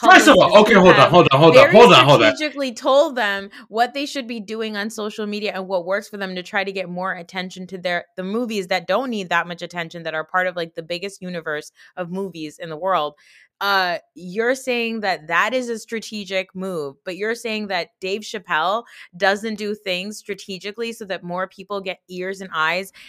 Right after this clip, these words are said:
Speaker 2: on the controversial shit he says? I call bullshit on that theory. It doesn't make any
Speaker 1: Okay.
Speaker 2: sense. You're, you're contradicting yourself.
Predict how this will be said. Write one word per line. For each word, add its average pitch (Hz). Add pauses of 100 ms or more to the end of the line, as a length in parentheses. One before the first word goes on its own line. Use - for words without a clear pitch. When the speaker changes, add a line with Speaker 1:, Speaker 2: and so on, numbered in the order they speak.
(180)
Speaker 2:
on 185
the 185
controversial 190
shit 185
he 185
says? 190
I 226
call 302
bullshit 196
on 151
that 139
theory. 127 (200)
It 202
doesn't 311
make 320
any 302
Speaker 1:
Okay. -
Speaker 2:
sense. 240
You're, 226
you're 240 (220)
contradicting 220
yourself. 131